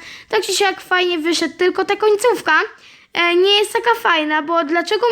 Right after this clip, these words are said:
mi tak laguje, nie mam pojęcia. E, naprawdę, e, Brawl Stars, e, ja chcę tylko czwarte miejsce. E, czwarte miejsce, Supercell,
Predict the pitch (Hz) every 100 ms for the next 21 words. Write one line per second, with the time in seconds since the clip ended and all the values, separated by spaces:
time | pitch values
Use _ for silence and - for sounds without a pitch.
0 | 440 403 403 403 349 349 370 427 415 370
1 | 381 427 415 403 403 359 320 277 254 247
2 | 240 - - - - - - 320 349 381
3 | 427 403 320 330 311 311 - - 294 285
4 | 262 294 311 294 285 277 - 285 269 -
5 | - 311 311 302 359 - 349 403 392 427
6 | - 392 403 403 370 294 254 - 254 240
7 | - - - - - - 302 294 359 370
8 | 440 403 320 - 311 302 302 440 381 349
9 | 320 302